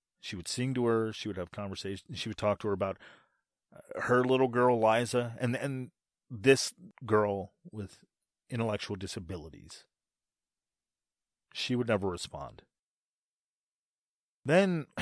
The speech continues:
<clears throat> and then Judy had to go back to work again.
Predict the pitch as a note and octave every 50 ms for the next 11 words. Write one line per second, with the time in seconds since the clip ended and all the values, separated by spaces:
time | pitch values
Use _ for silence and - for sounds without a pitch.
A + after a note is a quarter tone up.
0 | E3 F3 C3+ G#2 - _ - C3 A#2+ B2+ D3+ D#3+ E3 D#3+ D3+ D3+ D3 A#2+ A2 A2+
1 | A#2+ B2+ B2+ A#2+ G#2 - A#2 G#2+ G#2+ F#2+ G#2 G#2 G2+ F#2+ G2 G2 - - A2 G2+
2 | F2 F2 F2+ F2+ E2 - - _ _ _ _ _ _ _ _ _ _ _ _ _
3 | _ - F#2+ F#2+ - - - - - - A#2+ A#2